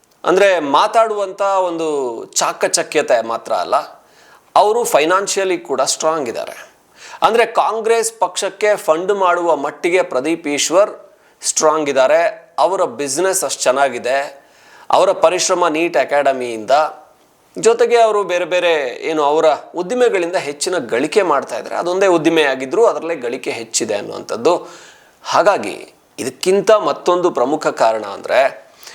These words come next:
ಕಾಂಗ್ರೆಸ್ ಅತ್ಯಂತ ಪ್ರಬಲ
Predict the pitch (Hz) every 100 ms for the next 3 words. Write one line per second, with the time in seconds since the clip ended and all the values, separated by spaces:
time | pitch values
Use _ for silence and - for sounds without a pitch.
0 | - _ 180 233 285 269 135 170 196 -
1 | _ _ _ _ _ - - - 254 247
2 | 254 240 - - _ 185 180 180 208 240